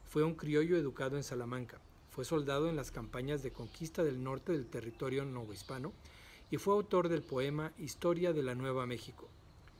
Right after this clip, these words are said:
representante de un género que perdía relevancia en las letras hispánicas, la épica. Esto lo hace una figura transnacional que tres países, México, España y Estados Unidos, reclaman como suyo.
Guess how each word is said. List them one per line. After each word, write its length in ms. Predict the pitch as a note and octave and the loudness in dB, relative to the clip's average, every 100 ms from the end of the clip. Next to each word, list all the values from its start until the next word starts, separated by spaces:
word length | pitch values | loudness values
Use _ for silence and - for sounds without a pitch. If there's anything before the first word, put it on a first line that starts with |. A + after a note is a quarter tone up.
| - - - - - - - - | -20 -20 -20 -20 -20 -20 -18 -6
representante 720 | B2+ C3+ B2 C3 E3 E3+ F3+ | -4 -2 -4 -2 0 2 4
de 60 | |
un 80 | F3 | 2
género 420 | - F3+ C#3 D3 - - | 2 0 0 -2 -8 -8
que 100 | - | -4
perdía 340 | - C3 C#3 D#3+ | -2 0 2 2
relevancia 520 | F3+ E3+ D3 C#3 F3+ | 4 2 2 0 0
en 80 | D#3+ | 0
las 140 | B2+ | 0
letras 380 | C3+ C3+ C#3 - | 0 -2 -4 -6
hispánicas, 640 | - B2+ G#2+ F#2+ - - - | -10 -10 -10 -12 -16 -16 -10
la 160 | A2+ B2+ | -2 0
épica. 400 | C#3 - - - - - - - - - - - | 0 -4 -12 -18 -20 -20 -20 -20 -20 -20 -18 -6
Esto 200 | E3+ G3+ | 2 4
lo 80 | F3+ | 4
hace 140 | F#3 | 4
una 100 | F3+ | 0
figura 320 | D#3+ C#3+ F3 | 0 2 2
transnacional 680 | F3 D3+ C3 A#2+ B2 C3 F3+ | 4 0 -2 -4 -2 -2 -2
que 120 | F3 | -2
tres 240 | - D3 C#3 | 0 0 0
países, 640 | C3 A#2 G#2 - - - - - | -4 -6 -6 -12 -14 -18 -18 -4
México, 440 | D#3 D3+ D3 G#2+ | -2 -2 -4 -6
España 440 | F#2+ - D#3 D3 A#2+ | -8 -4 -4 -2 -4
y 100 | A2+ | -8
Estados 380 | - D3 C#3+ - | -4 -2 -2 -2
Unidos, 400 | C#3 F#3 G#3+ - - - - | 0 2 0 -4 -20 -18 -4
reclaman 460 | A2+ E3 D#3+ D#3+ | -2 2 2 2
como 220 | C#3+ C3 B2 | 0 -4 -4
suyo. 320 | C3+ G2 | -4 -6